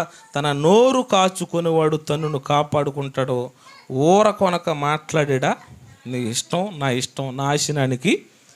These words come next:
వెళ్ళిపోతాం." ఆ ఇద్ద-, ఆ ముగ్గురు అధిపతుల్లో నూట రెండు మంది నాశనం అయిపోతా గల కారణం ఏంటో తెలుసా? నూట రెండు మంది. మళ్ళీ చెప్తున్నా, మళ్ళీ చెప్తున్నా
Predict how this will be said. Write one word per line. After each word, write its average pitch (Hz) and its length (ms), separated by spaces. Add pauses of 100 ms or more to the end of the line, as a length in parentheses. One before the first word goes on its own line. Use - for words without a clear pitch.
(180)
వెళ్ళిపోతాం." 127 640 (300)
ఆ 120 100
ఇద్ద-, 120 360
ఆ 147 140
ముగ్గురు 190 460
అధిపతుల్లో 175 880 (280)
నూట 180 440
రెండు 160 380
మంది 170 360
నాశనం 170 540
అయిపోతా 160 520
గల 147 100
కారణం 143 480
ఏంటో 143 140
తెలుసా? 131 320 (880)
నూట 175 300
రెండు 170 220
మంది. 143 200
మళ్ళీ 185 220
చెప్తున్నా, 143 420 (680)
మళ్ళీ 165 160
చెప్తున్నా 143 420